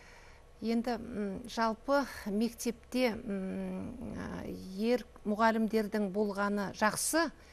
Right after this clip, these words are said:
мен енді болмайды деп айта алмаймын, бірақ мен айта алмас едім.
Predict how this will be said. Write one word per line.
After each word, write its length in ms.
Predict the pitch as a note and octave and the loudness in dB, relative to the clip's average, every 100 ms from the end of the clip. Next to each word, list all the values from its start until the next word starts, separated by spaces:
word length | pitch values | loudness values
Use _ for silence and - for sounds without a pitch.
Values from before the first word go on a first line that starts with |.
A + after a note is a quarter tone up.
| - - | -20 -6
мен 100 | G3 G3 | -2 -2
енді 160 | F#3+ F#3+ G#3 G#3 | 0 -2 -2 -4
болмайды 400 | G3 G3+ G3+ F#3+ | -2 0 0 -2
деп 100 | G3+ | -2
айта 200 | G3 F#3+ | -2 -2
алмаймын, 240 | G3+ B3 A#3+ - - - | -2 0 -2 -4 -16 -8
бірақ 200 | - G3+ - | -2 -2 0
мен 180 | G3+ G#3 | 0 2
айта 240 | G3+ G#3+ | 2 2
алмас 320 | G3+ G3+ - | 2 2 2
едім. 260 | C#4 F4+ | 0 2